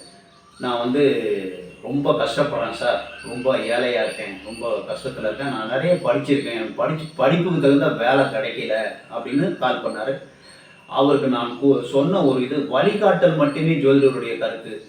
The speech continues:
ஜோதிடர் வந்து வழியை மட்டும்தான் காட்ட முடியும். நீங்க உங்க படிப்புக்கு தகுந்த வேலை கிடைக்கல அப்படின்னா,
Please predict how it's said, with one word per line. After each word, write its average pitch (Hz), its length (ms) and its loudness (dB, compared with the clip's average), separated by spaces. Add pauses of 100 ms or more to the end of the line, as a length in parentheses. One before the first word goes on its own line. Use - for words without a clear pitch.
ஜோதிடர் 139 420 2
வந்து 135 280 -2
வழியை 156 300 0
மட்டும்தான் 143 360 0
காட்ட 120 200 -2
முடியும். 104 280 -10 (400)
நீங்க 135 640 4
உங்க 139 380 4
படிப்புக்கு 185 580 0
தகுந்த 196 340 2
வேலை 165 400 2
கிடைக்கல - 580 0
அப்படின்னா, 113 460 0